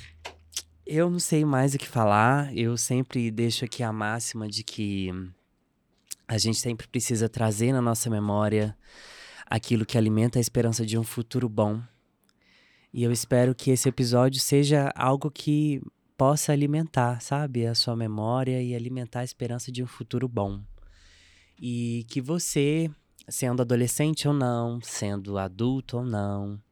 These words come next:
é, que se reconhece ou se identificou em algum traço aqui em que algo, algo que foi dito te arremeteu à escola lá anos atrás, assim como aconteceu comigo aqui,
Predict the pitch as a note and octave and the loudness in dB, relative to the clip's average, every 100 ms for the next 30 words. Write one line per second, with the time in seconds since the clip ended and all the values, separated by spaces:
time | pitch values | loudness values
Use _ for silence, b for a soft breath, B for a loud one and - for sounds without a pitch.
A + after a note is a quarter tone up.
0 | B B B B B B - A2+ A2 G#2+ | B B B B B B -6 -2 0 0
1 | G#2 G#2+ - A#2+ - C3 C#3+ D#3+ C#3 B2 | -2 -4 -6 -4 -2 0 0 -2 -2 0
2 | B2+ C3 - C3 B2 C3 C3 - - C3 | 0 0 -2 -2 -2 -4 -6 -6 -8 -8
3 | - C#3 C3+ C#3 F#3 A3+ D3 C#3 - C3 | -6 -2 -2 -2 -4 -2 0 0 -2 -6
4 | C3+ C3 B2+ C3 - C#3 C3 - C3 C3+ | -4 -2 0 -2 -2 -4 -4 -4 -4 -2
5 | D3 C#3+ F3+ G3 - F3 D3 E3 - - | -4 -2 0 -2 -2 0 0 -2 -2 -4
6 | D3+ D3 C#3+ D3+ D3+ - C#3+ D3+ D3+ C3 | -2 -2 -2 0 -2 -2 -2 0 0 0
7 | D3+ F#3+ F#3 F#3 G#3 F3+ D3+ - B2+ C3 | 0 -2 -2 -4 -4 -4 -6 -4 -2 -2
8 | C3+ C3 - - _ b b b b b | -2 -6 -10 -12 _ b b b b b
9 | b A#2+ F#3 F#3 F3+ D#3+ D3+ - D3 C#3+ | b 0 2 4 4 2 0 0 2 2
10 | C3+ B2+ B2 - B2+ B2 D3 | 0 0 -2 -2 -2 2 2